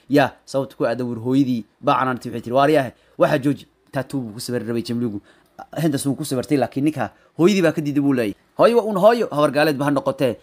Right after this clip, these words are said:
Wax adduunkana lama ogola, ama habar gaal ha noqotee, ama habar kale ha noqotee. Ya, wax adduunku, waxyaabaha, eh, discipline-ka xun oo dhan buu laba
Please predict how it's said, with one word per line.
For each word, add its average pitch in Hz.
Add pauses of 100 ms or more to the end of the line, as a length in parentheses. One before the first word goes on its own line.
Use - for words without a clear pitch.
(220)
Wax 240 (420)
adduunkana 160
lama 143
ogola, 139
ama 135
habar 131
gaal 156
ha 135
noqotee, 135
ama 135
habar 160
kale 139
ha 131
noqotee. 131 (340)
Ya, 180 (200)
wax 151 (280)
adduunku, 143
waxyaabaha, 135 (420)
eh, 127
discipline-ka 202
xun 123
oo 123
dhan 135
buu 120
laba 131